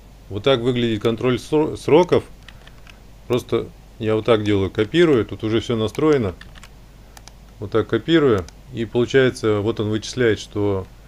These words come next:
э, с учётом, если это простое обращение, да,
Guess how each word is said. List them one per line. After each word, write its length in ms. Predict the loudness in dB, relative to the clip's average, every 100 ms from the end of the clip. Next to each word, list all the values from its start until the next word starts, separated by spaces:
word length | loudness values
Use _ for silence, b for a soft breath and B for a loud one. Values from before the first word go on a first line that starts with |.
| b b b -16
э, 480 | -8 -6 -4 -4 -6
с 100 | -6
учётом, 480 | -8 0 0 2 0
если 360 | 0 -2 2 0
это 200 | 2 0
простое 460 | 0 0 2 4
обращение, 520 | 4 2 0 -4 -2 -2
да, 240 | -2